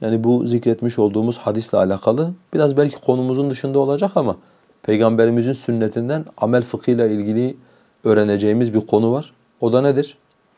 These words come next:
Eğer yapmış olduğumuz bir ibadette bıkkınlığa düşmek istemiyorsak,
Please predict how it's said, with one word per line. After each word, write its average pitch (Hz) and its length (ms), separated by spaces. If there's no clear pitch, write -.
Eğer 139 220
yapmış 147 480
olduğumuz 131 540
bir 143 280
ibadette 107 640
bıkkınlığa 117 680
düşmek 123 320
istemiyorsak, 147 560